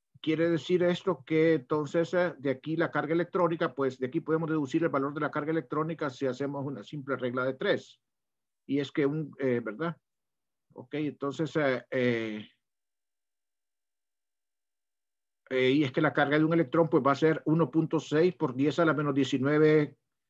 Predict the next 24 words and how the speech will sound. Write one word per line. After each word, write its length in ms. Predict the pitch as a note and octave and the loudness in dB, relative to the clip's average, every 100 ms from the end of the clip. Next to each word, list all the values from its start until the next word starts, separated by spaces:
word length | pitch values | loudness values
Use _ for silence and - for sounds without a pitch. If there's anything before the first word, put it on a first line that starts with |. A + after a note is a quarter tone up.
| _ _ _ | _ _ _
coulombs, 840 | F3 F#3+ F3+ F#3+ G#3 - - - _ _ _ _ _ _ _ | 4 8 8 8 0 -4 -8 -12 _ _ _ _ _ _ _
negativa 720 | - D#3 D3 D3 G3 G3 A3 F#3 | 2 6 6 6 4 8 6 6
y 60 | |
la 100 | D#3 | 6
de 80 | D3 | 6
un 80 | D#3+ | 4
protón, 400 | E3+ C3+ E3 E3 | 4 4 6 6
pues, 140 | E3 | 4
va 100 | C3 | 2
a 40 | C#3 | 2
ser 240 | E3 E3 | 4 4
más 320 | D3+ C#3+ - | 6 4 4
uno 200 | E3+ E3+ | 2 0
punto 300 | - E3 D#3+ | 0 -2 0
seis 400 | D3+ - F3+ G3+ | -2 4 4 4
por 240 | - C#3+ B2 | 0 -6 -4
diez 240 | C#3 D3 | -2 0
a 40 | D#3+ | 2
la 80 | |
menos 240 | C#3+ C3+ B2 | 2 0 0
diecinueve 800 | B2+ B2 B2 D3 D3+ D3 C3+ - | 0 -2 -2 0 2 4 2 -2
coulombs 540 | - D3 F3 C#3 E3 | -2 4 6 4 0
positiva. 680 | _ - - - G3 A#2 - _ _ _ _ _ _ _ _ _ _ _ _ _ _ _ _ _ _ _ _ _ _ _ _ - - | _ -20 -18 -8 -4 -4 -4 _ _ _ _ _ _ _ _ _ _ _ _ _ _ _ _ _ _ _ _ _ _ _ _ -20 0
Bien, 400 | E3+ D#3+ A2 | 6 6 4